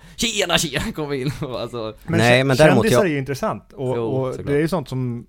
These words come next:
Speaker 2: man tidigare pratat med, med ens vänner om, att jag
Speaker 3: Ja.
Speaker 2: träffade den där. Ja, hur var den?
Speaker 3: Ja.
Speaker 1: Mm.
Speaker 2: Du, vi har ju fått massor med frågor om hur Johanna Nordström är, liksom, efter hon har
Speaker 1: Ett
Speaker 2: gästat oss.
Speaker 1: as, nej. <laughs> Jag skojar. Nej, supertrevlig.
Speaker 2: Men folk är intresserade av kändisar.
Speaker 1: Ja.
Speaker 3: Men sen tycker jag på riktigt,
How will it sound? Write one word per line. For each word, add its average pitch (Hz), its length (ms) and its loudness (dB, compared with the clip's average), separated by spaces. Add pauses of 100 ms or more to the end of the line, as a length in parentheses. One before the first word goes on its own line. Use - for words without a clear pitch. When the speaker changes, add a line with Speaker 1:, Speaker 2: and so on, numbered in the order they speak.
Speaker 2:
man 127 180 -2
tidigare 117 380 -4
pratat 113 380 -8
med, 107 360 -6
med 117 180 -8
ens 110 160 -8
vänner 113 360 -8
om, 98 220 -10
att 107 180 -14
jag 123 100 -6
Speaker 3:
Ja. - 40 -6
Speaker 2:
träffade 131 300 0
den 117 140 -4
där. 127 380 -4
Ja, 143 160 -6 (100)
hur 180 140 4
var 151 180 2
den? 143 440 -4
Speaker 3:
Ja. 87 180 -8
Speaker 1:
Mm. 95 300 -12 (360)
Speaker 2:
Du, 139 140 -6
vi 156 180 -2
har 180 60 4
ju 185 60 2
fått 180 160 0
massor 170 300 -2
med 190 100 -4
frågor 151 260 -4
om 123 120 -2
hur 127 220 0
Johanna 120 240 0
Nordström 120 480 -4
är, 95 120 -10 (180)
liksom, 110 340 -14 (120)
efter 117 200 -12
hon 123 100 -4
har 170 100 -6
Speaker 1:
Ett 123 60 -4
Speaker 2:
gästat 110 220 -8
oss. 92 240 0
Speaker 1:
as, - 220 -14
nej. 87 140 -8 (380)
<laughs> 120 40 0
Jag 127 120 0
skojar. 123 380 -2 (440)
Nej, 104 160 -2
supertrevlig. 151 440 -6
Speaker 2:
Men 135 140 -14
folk 156 220 -2
är 190 40 -4
intresserade 175 560 -4
av 110 80 -4
kändisar. 113 460 -8
Speaker 1:
Ja. 92 260 -14 (240)
Speaker 3:
Men 113 240 2
sen 131 280 -2
tycker 120 280 -4
jag 98 100 0
på 107 80 -4
riktigt, - 340 -4